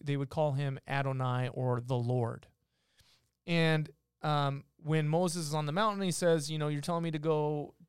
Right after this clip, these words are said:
tell Pharaoh to let your people go. Your people aren't gonna believe that I'm sent to, on your behalf.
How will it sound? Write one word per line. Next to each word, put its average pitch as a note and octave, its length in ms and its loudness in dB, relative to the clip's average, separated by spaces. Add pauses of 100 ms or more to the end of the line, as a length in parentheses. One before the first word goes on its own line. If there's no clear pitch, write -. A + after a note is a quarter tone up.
(160)
tell D#3+ 400 -2
Pharaoh E3+ 240 0
to D3+ 60 -2
let D#3 160 0
your D#3+ 100 -4
people D#3 300 2
go. D3 420 8 (1080)
Your F3+ 160 4
people G3+ 280 4
aren't F3 200 2
gonna D#3 160 0
believe D#3 680 0
that C#3+ 160 2
I'm C#3+ 180 2
sent D3 380 -4
to, C#3+ 320 -2
on C#3+ 180 -2
your C#3+ 120 -2
behalf. C3+ 480 -2